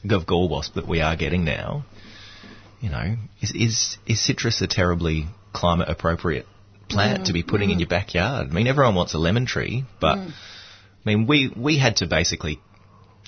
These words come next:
Speaker 1: in establishing a citrus, a citrus hedge. You know, you wanna put in a plant that's not too big, and we cut it back once we put it in. So I guess,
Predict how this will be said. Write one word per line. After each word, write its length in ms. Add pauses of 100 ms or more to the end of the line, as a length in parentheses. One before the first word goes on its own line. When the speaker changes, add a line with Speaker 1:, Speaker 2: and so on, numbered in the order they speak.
(140)
Speaker 1:
in 200 (640)
establishing 760 (180)
a 60
citrus, 680 (100)
a 60
citrus 380
hedge. 580
You 120
know, 100
you 140
wanna 200
put 180
in 80
a 60
plant 320
that's 160
not 160 (260)
too 240
big, 540
and 400
we 280
cut 240
it 140
back 320
once 220
we 80
put 180
it 120
in. 340 (600)
So 140
I 60
guess, 460